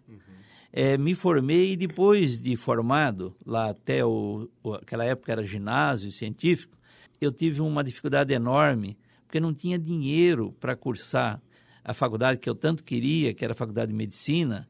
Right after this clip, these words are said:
Speaker 2: Fiz um acerto com a empresa que eu trabalhava e com aquele recurso falei, "Eu vou fazer o cursinho", e do cursinho eu falei, "Eu vou fazer a faculdade". Num simulado lá eu gabaritei e me deram uma bolsa pra servir como propaganda pra,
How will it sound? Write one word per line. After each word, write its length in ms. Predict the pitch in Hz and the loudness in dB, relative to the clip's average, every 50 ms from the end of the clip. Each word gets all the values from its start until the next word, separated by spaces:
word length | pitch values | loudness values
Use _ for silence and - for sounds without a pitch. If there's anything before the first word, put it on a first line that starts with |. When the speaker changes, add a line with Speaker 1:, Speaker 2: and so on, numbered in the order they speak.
| _ _ _ _ - - _ _ _ | _ _ _ _ -20 -20 _ _ _
Speaker 2:
Fiz 260 | - - 143 147 139 | -8 -2 -2 0 0
um 100 | 139 143 | 0 0
acerto 460 | 127 113 - - - 151 160 131 - | -2 -2 -2 0 0 0 0 0 -2
com 80 | - - | -6 -6
a 60 | 117 | -6
empresa 440 | 113 98 - 120 135 151 135 104 110 | -4 -4 -2 0 0 0 0 -2 -6
que 60 | 90 | -8
eu 40 | 131 | -10
trabalhava 680 | - 110 104 98 101 110 117 120 120 113 104 98 95 - - _ _ _ _ _ _ _ _ _ _ | -10 -10 -8 -6 -4 -2 0 0 0 0 -2 -6 -10 -14 -16 _ _ _ _ _ _ _ _ _ _
e 340 | - 123 131 135 139 147 147 | -10 -6 -4 -2 -2 -2 -4
com 160 | - - - | -6 -4 -4
aquele 260 | 147 131 - 165 160 | -4 -2 -2 -2 -2
recurso 420 | 156 135 147 143 - 170 151 143 - | 0 -2 -2 -2 -2 -4 -4 -4 -4
falei, 160 | - 147 135 | -4 -2 -2
"Eu 60 | 131 | 0
vou 140 | 120 147 147 | 0 -2 -4
fazer 280 | 147 - 139 123 107 127 | -2 -2 -2 0 0 0
o 80 | 120 | -2
cursinho", 560 | 120 - 170 170 160 - - 175 196 220 262 - _ _ _ _ _ _ _ | -2 0 -2 0 0 0 0 0 -2 -2 -6 -10 _ _ _ _ _ _ _
e 120 | - 156 | -4 -4
do 120 | 151 156 160 | -4 -4 -4
cursinho 760 | - 196 185 165 - - - 139 143 151 156 170 170 175 - - _ | -2 0 0 0 -2 -4 -4 -4 -2 -2 -2 -4 -6 -8 -12 -16 _
eu 60 | - | -12
falei, 220 | - - 143 143 | -8 -4 -2 -2
"Eu 20 | 127 | -2
vou 140 | 127 143 | -2 -4
fazer 280 | 127 - 147 135 127 143 | -6 -6 -6 -6 -4 -6
a 40 | 139 | -6
faculdade". 560 | - 151 151 - 180 160 123 110 104 107 117 _ _ _ _ _ | -6 -8 -8 -6 -6 -4 -2 -4 -4 -6 -10 _ _ _ _ _
Num 180 | - 127 156 170 | -2 0 0 0
simulado 640 | - - 165 143 135 120 117 127 127 127 123 113 113 | 2 0 0 0 2 2 2 2 2 2 0 0 0
lá 240 | 117 123 131 139 | 0 2 2 4
eu 360 | 139 135 139 143 139 127 120 - _ _ _ | 4 4 2 2 2 0 -4 -10 _ _ _
gabaritei 600 | - 131 151 147 170 156 143 123 - - 180 190 | 0 0 2 2 2 0 0 -2 2 2 2 4
e 60 | 156 | 4
me 100 | 160 180 | 2 2
deram 200 | 160 170 170 175 | 2 2 2 2
uma 120 | 180 190 190 | 2 0 2
bolsa 420 | 175 190 208 202 - - - - _ _ - - - | 4 4 4 4 2 -4 -12 -14 _ _ -20 -10 -4
pra 140 | - 139 151 | 0 0 2
servir 340 | - - 170 151 143 180 170 | 4 4 4 6 4 4 2
como 180 | 185 190 190 | 2 0 0
propaganda 800 | 185 - 196 185 - 196 160 143 147 180 226 240 208 156 127 123 | 2 0 0 2 2 0 2 4 2 2 2 2 2 2 2 0
pra, 640 | - - 127 127 123 120 120 113 107 110 101 - - | 0 0 2 2 4 4 2 2 2 0 -2 -4 -8